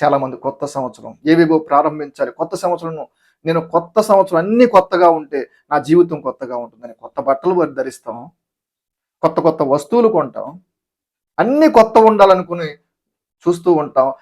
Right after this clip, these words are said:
అలా కొత్త ఉంటే నా జీవితం కూడా కొత్తగా ఉంటుంది అనుకుంటారు. ఏమంటే, కొత్త వస్తువుల్లో కొత్తదనం ఉందా? కొత్త వస్తువులు కొంటేనో, కొత్త ఏవేవో తీసుకొస్తే మనలో నూతనత్వం వస్తుందా? మారాల్సింది నీ హృదయం.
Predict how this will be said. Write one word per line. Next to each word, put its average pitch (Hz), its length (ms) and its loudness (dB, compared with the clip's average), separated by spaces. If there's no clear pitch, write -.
అలా 143 180 4
కొత్త - 380 -4
ఉంటే 180 580 2
నా 131 100 -6
జీవితం 143 440 -6
కూడా 135 160 -6
కొత్తగా 143 440 -6
ఉంటుంది 127 340 -10
అనుకుంటారు. - 460 -20
ఏమంటే, 147 200 -4
కొత్త - 320 -6
వస్తువుల్లో 170 560 0
కొత్తదనం 139 420 -6
ఉందా? 113 320 -10
కొత్త 175 220 0
వస్తువులు 180 420 2
కొంటేనో, 175 540 -2
కొత్త 165 260 -4
ఏవేవో 220 400 6
తీసుకొస్తే 202 560 -4
మనలో 160 540 -4
నూతనత్వం 160 600 2
వస్తుందా? 127 500 -6
మారాల్సింది 139 680 0
నీ 127 120 -8
హృదయం. 117 440 -10